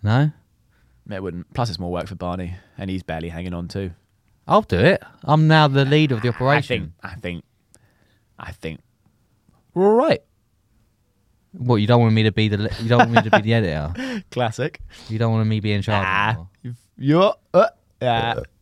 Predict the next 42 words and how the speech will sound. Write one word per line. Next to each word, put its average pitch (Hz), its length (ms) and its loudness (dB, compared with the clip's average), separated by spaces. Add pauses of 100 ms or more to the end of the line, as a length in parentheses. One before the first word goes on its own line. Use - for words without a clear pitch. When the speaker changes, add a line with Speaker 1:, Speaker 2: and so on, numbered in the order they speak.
(140)
Speaker 2:
You, 113 100 -10 (320)
don't, 185 380 -4
please. 156 500 -14 (1200)
Speaker 1:
You 120 80 -4
don't 151 180 6
want, 147 220 2
you, 143 240 2
you 117 100 0
don't, 139 240 2
Speaker 2:
No, - 60 -2
I 156 80 6 (100)
Speaker 1:
want 170 40 4
Speaker 2:
want 190 140 2
you 175 60 -2
to 156 80 -4
do 147 140 0
the 139 80 0
Instagram 104 500 -6
one 113 140 -4
hundred. 110 180 -4
I 107 80 -2
can't 110 480 -8
do, 104 100 -10
I'm 107 280 -6
gonna, 107 200 -8 (240)
I 110 140 -4
can't, 110 320 -6
I'm 113 180 -6
cl-, - 240 -12
I'm 113 180 -6
clinging 113 420 -6
on. 95 220 -6 (320)
Speaker 1:
Yeah, 185 100 4
I'll 185 60 6
do 220 120 4
the 175 160 6
Instagram, 110 300 2
but 110 100 6
also 123 220 6
I'll 123 200 8
do 123 240 6
the 107 460 2